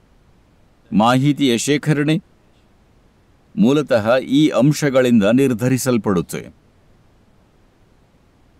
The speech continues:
ನಿಮ್ಮ ಕರ್ಮದ ಮಾಹಿತಿ ಅನುಸರಿಸಿ ನೀವು ನಿರ್ದಿಷ್ಟ ಮಾಹಿತಿ ಕಡೆ, ಚಟುವಟಿಕೆ ಕಡೆ ಚಲಿಸ್ತೀರಿ. ನಿಮ್ಮ ಶಕ್ತಿ ನಿಗದಿಯಾಗಿರೋ ರೀತಿಯಿಂದ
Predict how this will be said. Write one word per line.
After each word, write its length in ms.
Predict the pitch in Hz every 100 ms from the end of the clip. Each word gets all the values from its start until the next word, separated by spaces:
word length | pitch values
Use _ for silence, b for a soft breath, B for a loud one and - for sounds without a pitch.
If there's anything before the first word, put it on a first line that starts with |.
| _ _ _ _ _ _ _ _ _ _ _
ನಿಮ್ಮ 260 | 87 98 101
ಕರ್ಮದ 540 | 92 107 117 147 160
ಮಾಹಿತಿ 680 | 151 127 120 139 147 143 156
ಅನುಸರಿಸಿ 800 | 151 117 135 - 123 104 82 69 151 _ _ _ _ b b b _ -
ನೀವು 260 | 147 127
ನಿರ್ದಿಷ್ಟ 640 | 110 135 143 143 185 -
ಮಾಹಿತಿ 580 | 185 151 131 139 139 143
ಕಡೆ, 280 | 120 95 69 - _ _ _ _ _ _ _ _ _ _ _
ಚಟುವಟಿಕೆ 640 | 165 156 175 175 170 165
ಕಡೆ 300 | 131 98 69 - _ _ _ _ _
ಚಲಿಸ್ತೀರಿ. 760 | - 165 156 - - 65 - - _ _ _ _ _ _ _ _ _ _ _ _ _ _ _ _ _ _ _ _
ನಿಮ್ಮ 240 | 127 143 127
ಶಕ್ತಿ 720 | - 175 160 _ 190 196 -
ನಿಗದಿಯಾಗಿರೋ 920 | 123 123 151 160 160 156 147 151 156
ರೀತಿಯಿಂದ 600 | 131 156 151 156 123 90